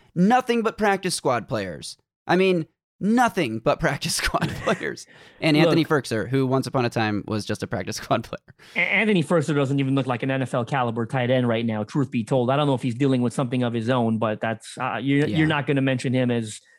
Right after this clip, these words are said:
Speaker 2: uh, a player that's elevating this group right now. But
Speaker 1: No way.
Speaker 2: you know, when you ask me these questions, um, in terms of, you know, when there's wide-ranging implications and lots of moving pieces, I tend to give you the same answer every single time, and I'm,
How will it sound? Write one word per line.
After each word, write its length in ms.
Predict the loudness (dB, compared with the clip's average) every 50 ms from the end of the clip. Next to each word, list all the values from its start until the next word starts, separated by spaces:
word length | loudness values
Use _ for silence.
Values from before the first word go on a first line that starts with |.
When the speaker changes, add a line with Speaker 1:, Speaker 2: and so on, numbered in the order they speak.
| _ -4
Speaker 2:
uh, 240 | -2 0 0 0 -2
a 20 | -2
player 420 | -2 -2 0 0 2 2 2 2
that's 240 | 0 0 -2 -2 -2
elevating 500 | -2 0 0 0 0 0 0 0 0 0
this 140 | -2 -2 -2
group 260 | -2 -2 -2 0 0
right 220 | -2 -2 -2 -2
now. 260 | -2 0 0 0 0
But 260 | 0 0 0 -2 -2 -4 _ _ _ -10
Speaker 1:
No 160 | -10 -10 -8
way. 260 | -10 -12 -12 -14 -16 -16
Speaker 2:
you 360 | -18 -12 -2 2 4 6 8 8
know, 220 | 6 6 6 6
when 180 | 6 6 6 6
you 120 | 8 6 6
ask 280 | 4 4 2 0 2
me 160 | 2 2 4
these 240 | 4 4 2 0 0
questions, 720 | -2 0 0 0 0 -2 -2 -2 -2 0 -2 -4 -6 -10 -16 _ _ _ _ _ _ _ _ _ _ -6
um, 460 | -2 0 2 2 2 2 0 0 -2 0
in 120 | -2 0
terms 300 | 0 0 0 0 0 0
of, 220 | 0 0 0 0 -2
you 60 | 0
know, 100 | 0 2
when 140 | 2 2 2
there's 180 | 2 0 2
wide-ranging 760 | 2 2 2 2 0 0 0 2 2 0 0 0 -2 0 -2
implications 720 | -2 -2 -4 -6 -4 0 0 0 0 0 -2 -4 -2 -2
and 80 | 0 0
lots 260 | 0 0 0 -2 -2
of 80 | -2
moving 320 | 0 0 0 0 0 0 -2
pieces, 380 | -2 -2 -4 -2 -4 -4 -4
I 140 | -2 -2 -2
tend 260 | 0 0 0 0 0
to 80 | 0 0
give 180 | 0 0 0 2
you 80 | 0
the 80 | 0 0
same 300 | 0 0 0 0 0 0
answer 340 | 0 -2 -2 -2 -2 0 0
every 220 | 0 0 -2 -4
single 240 | -4 -4 -4 -4 -4
time, 260 | -2 -2 0 0 0
and 100 | 0 0
I'm, 160 | 0 0 -2